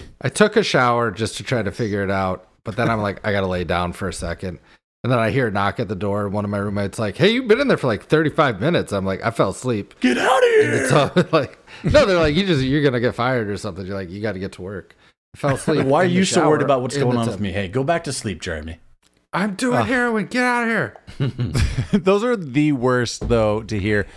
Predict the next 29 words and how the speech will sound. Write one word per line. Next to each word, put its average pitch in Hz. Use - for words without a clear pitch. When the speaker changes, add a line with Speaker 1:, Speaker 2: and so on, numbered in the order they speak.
Speaker 3:
I've 139
had, 170
I 151
think, 135
just 190
two 208
of 165
those 147
in 120
my 120
life 120
of 104
knock, 151
knock, 147
knock. 147
"Hey, 226
Cameron, 214
I 202
think 220
you're 247
supposed -
to 214
be 190
at 143
work, 160
like, 135
two 156
hours 147
ago." 214